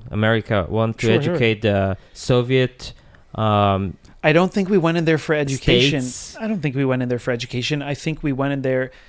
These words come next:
Speaker 2: the reason we went into Iraq is the same reason why so many other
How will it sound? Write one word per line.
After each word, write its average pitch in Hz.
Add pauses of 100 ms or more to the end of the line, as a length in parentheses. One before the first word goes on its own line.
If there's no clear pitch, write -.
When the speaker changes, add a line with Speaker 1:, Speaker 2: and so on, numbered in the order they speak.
(180)
Speaker 2:
the 127
reason 143
we 139
went 135
into 131
Iraq 131
is 131
the 113
same 131
reason 135
why 113
so 143
many 143
other 120